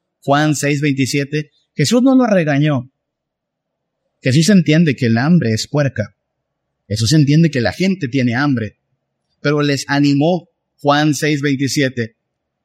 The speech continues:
"Trabajad, no por la comida que perece, sino por la comida que a vida eterna permanece." ¿Dónde venden esa? No se vende. Bajó del cielo.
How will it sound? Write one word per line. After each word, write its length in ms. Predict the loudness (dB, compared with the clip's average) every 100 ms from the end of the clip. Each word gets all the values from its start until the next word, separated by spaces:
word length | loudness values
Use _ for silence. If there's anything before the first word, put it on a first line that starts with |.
| _
"Trabajad, 560 | -2 0 0 -2 -4 -4 -10 _ _ _ _ _ _ _ _ _ _
no 300 | 0 0 0
por 180 | -2 -2
la 140 | -4 -2
comida 460 | 0 2 2 0
que 160 | -2 -4
perece, 680 | -2 -2 -2 -4 -8 -10 _ _ _ _ _ _ _ _ _
sino 420 | 0 2 2 0 -4
por 420 | -2 0 -2 -8 -4
la 300 | -2 -2 -2
comida 760 | -2 0 2 2 0 0 -2
que 200 | -2 -2
a 120 | 0
vida 540 | 0 2 2 0 0 -2
eterna 680 | -4 -4 -2 0 2 0 0
permanece." 760 | 0 2 4 2 0 -4 -10 _ _ -6
¿Dónde 300 | 0 2 2
venden 320 | 0 0 2
esa? 280 | 0 -2 -4
No 140 | -2 -2
se 160 | 0
vende. 400 | 0 2 0 -4 _ _ _ _ _
Bajó 280 | -2 0 0
del 160 | 0 0
cielo. 480 | 2 2 2 -2